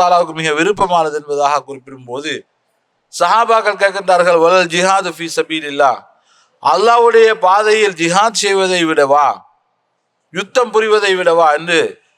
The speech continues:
நபி ஸல்லல்லாஹு அலைஹி வஸல்லம் அவர்கள் வினவும் போது, அவர்கள் என்ன கூறினார்கள்? "ஆம், அதை விட சிறந்தது." ஆனால் ஒரு மனிதன்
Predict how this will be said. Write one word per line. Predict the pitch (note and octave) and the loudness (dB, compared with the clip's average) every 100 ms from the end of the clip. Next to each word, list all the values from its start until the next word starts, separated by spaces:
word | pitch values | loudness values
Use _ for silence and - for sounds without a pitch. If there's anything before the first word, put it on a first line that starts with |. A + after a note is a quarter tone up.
| _ - | _ -18
நபி | F#3+ | -10
ஸல்லல்லாஹு | G#3+ G#3 F#3+ F3+ E3+ | 0 2 4 2 2
அலைஹி | D#3+ D#3 | 2 0
வஸல்லம் | D#3 | -4
அவர்கள் | D3 C#3 C#3 | -2 -2 -2
வினவும் | B2+ C#3+ D3 C3 | -4 -6 -6 -6
போது, | A#2 C#3+ E3 G#2+ - _ _ _ _ _ | -4 0 0 -2 -8 _ _ _ _ _
அவர்கள் | - D3 D#3+ | -2 2 2
என்ன | D#3+ F3 | 0 -2
கூறினார்கள்? | E3 D#3 D3 C#3 C#3+ G#2 F2 _ _ _ - | -4 0 0 2 0 -2 -14 _ _ _ -4
"ஆம், | B2 C3 G2 - _ _ _ _ _ _ _ - | -2 -2 -4 -18 _ _ _ _ _ _ _ -8
அதை | A#2 D3 G3 | -4 0 0
விட | E3 D3 | 0 -2
சிறந்தது." | C3+ C3 A#2+ A2 F2+ E2 - _ _ _ _ | 0 -2 -2 -4 -6 -16 -20 _ _ _ _
ஆனால் | - D#3+ F#3+ G#3+ G3+ | -2 0 0 0 2
ஒரு | E3+ F3 | 2 2
மனிதன் | F3 G3+ A3+ F#3 C3 - | 0 2 0 0 -4 -18